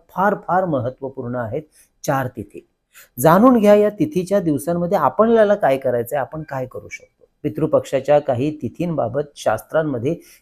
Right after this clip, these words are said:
काही विशेष नियम सांगण्यात आलेले आहेत. या तिथींवर कोणाचे श्राद्ध करावे याबद्दल काही विशेष उल्लेख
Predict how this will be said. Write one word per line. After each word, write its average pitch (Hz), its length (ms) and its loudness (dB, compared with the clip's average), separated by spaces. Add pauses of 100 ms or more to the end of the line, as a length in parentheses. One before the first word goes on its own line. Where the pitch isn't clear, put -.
काही 208 160 2
विशेष 180 480 0
नियम 185 380 4
सांगण्यात 123 440 -2
आलेले 101 320 -10
आहेत. - 220 -14 (580)
या 175 280 8
तिथींवर 180 640 2
कोणाचे 226 800 2
श्राद्ध 143 460 0
करावे 135 440 0
याबद्दल 139 500 -2
काही 170 220 -2
विशेष 143 480 -6 (120)
उल्लेख 135 360 0